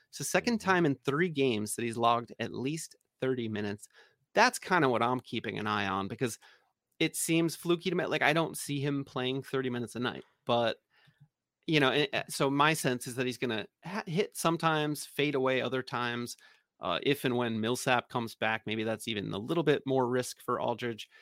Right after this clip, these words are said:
Speaker 1: Back-to-backs are always gonna be risky. So I get it. Like, listen, I like to watch him play. I, I get that he's more than a narrative. He's a really important piece of this team and a big reason for their recent hot stretch. But from fantasy, ah,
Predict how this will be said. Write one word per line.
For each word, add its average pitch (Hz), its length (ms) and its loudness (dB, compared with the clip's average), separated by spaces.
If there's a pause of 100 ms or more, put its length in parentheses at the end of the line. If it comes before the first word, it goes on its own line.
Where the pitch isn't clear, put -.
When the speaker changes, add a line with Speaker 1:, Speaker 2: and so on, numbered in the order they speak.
(280)
Speaker 1:
Back-to-backs 131 760 2
are 143 100 2
always 131 200 2
gonna 135 140 -2
be 120 120 -4
risky. 120 560 -6 (180)
So 156 260 2
I 180 120 6
get 294 220 2
it. - 120 2
Like, 143 160 0
listen, 156 260 0
I 131 80 2
like 160 180 0
to - 100 -8
watch 165 200 0
him 147 80 -2
play. 151 280 0
I, 147 80 -2 (100)
I 151 80 -2
get 165 220 -2
that 151 80 -6
he's 143 140 -2
more 143 160 0
than 143 120 -2
a 131 40 -4
narrative. 135 340 0
He's 123 120 -6
a 135 60 -4
really 135 240 0
important 131 520 -2 (100)
piece - 300 -8
of 127 120 -4
this 104 220 -6
team 233 320 -6
and 113 80 -4
a 113 40 -6
big 127 240 2
reason 117 380 -2
for - 180 -6
their 110 220 -2
recent 110 380 -6
hot 131 240 -2
stretch. - 340 -6 (540)
But 127 120 4
from 107 200 -4
fantasy, 147 800 0 (160)
ah, 147 320 2